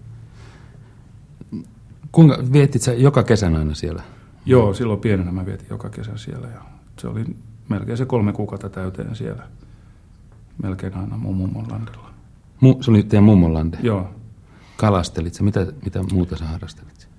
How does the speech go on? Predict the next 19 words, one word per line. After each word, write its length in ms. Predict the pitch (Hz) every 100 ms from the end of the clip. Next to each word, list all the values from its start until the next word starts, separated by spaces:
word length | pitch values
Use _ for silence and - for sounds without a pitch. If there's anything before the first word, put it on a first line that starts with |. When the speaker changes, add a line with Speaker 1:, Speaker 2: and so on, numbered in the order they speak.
| -
Speaker 2:
No, 180 | 123 123
kyllä 180 | 143 165
me 80 |
käytiin 300 | 202 214 139
kalassa. 300 | 135 135 104
Siellä 140 | 131 120
oli 80 | 120
muutama 360 | 127 117 101
kilometri 360 | 101 101 101 107
päässä, 360 | - 104 -
oli 120 | 98 98
tää 160 | 110
Stensvikin 500 | 101 113 - 107 -
ranta, 240 | 95 92 92
että 100 | -
siellä 180 | 104
käytiin 300 | 95 101 101
kalassa. 460 | 101 113 104 - -
Ja, 100 | 92